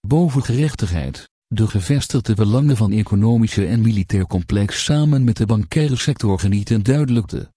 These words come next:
voorrang boven het belang van de burgers van de Europese Unie. Ze streven hun eigen belang na en dat van het Europees project.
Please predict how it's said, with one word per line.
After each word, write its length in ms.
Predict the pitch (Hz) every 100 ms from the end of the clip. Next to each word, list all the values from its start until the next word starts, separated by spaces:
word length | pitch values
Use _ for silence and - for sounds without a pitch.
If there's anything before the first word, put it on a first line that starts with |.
| _ -
voorrang 540 | 95 117 104 90 151 147 _ _
boven 360 | 135 170 131
het 80 | 113
belang 340 | 113 135 156 -
van 120 | 123
de 80 | 104
burgers 460 | 131 127 113 101
van 180 | - 131
de 60 | 123
Europese 640 | 123 113 - 95 90 127
Unie. 380 | 127 85 71 - _ _ _ _ -
Ze 120 | 120
streven 460 | - 151 135 101 101
hun 160 | 92
eigen 400 | - 143 143 117
belang 320 | 107 120 110
na 220 | 101 131 113
en 100 | 95
dat 160 | 90
van 140 | - 101
het 140 | 98
Europees 560 | 139 117 110 135 127 -
project. 580 | 113 110 87 - -